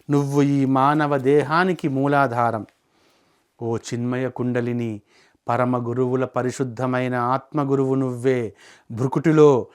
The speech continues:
ద్విదళ చక్రంలో నువ్వు ఉన్నావు. ఓ యోగి కుండలిని, ఓ యోగిని, ఓ కుండలిని, నా ప్రియమైనటువంటి యోగశక్తి,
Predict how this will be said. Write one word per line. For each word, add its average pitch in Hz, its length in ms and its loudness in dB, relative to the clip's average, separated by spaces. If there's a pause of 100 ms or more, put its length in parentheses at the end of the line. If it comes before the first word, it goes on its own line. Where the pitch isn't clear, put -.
(300)
ద్విదళ 139 400 2 (120)
చక్రంలో 156 480 4
నువ్వు 143 280 2
ఉన్నావు. 131 680 4 (240)
ఓ 131 120 2
యోగి 139 400 4
కుండలిని, 135 680 -2 (480)
ఓ 117 120 -6
యోగిని, 123 640 -2 (180)
ఓ 110 120 -8
కుండలిని, 113 800 -8 (1300)
నా 117 140 0
ప్రియమైనటువంటి 135 960 -2
యోగశక్తి, 113 800 -8